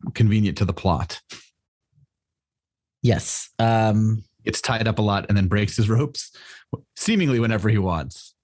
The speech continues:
Speaker 2: Right, right. Um,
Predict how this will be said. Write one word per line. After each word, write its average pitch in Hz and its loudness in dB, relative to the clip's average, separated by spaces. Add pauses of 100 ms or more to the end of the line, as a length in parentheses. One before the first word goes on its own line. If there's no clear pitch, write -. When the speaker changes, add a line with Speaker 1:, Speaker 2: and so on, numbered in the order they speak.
(460)
Speaker 2:
Right, 117 2
right. 104 2 (680)
Um, 117 2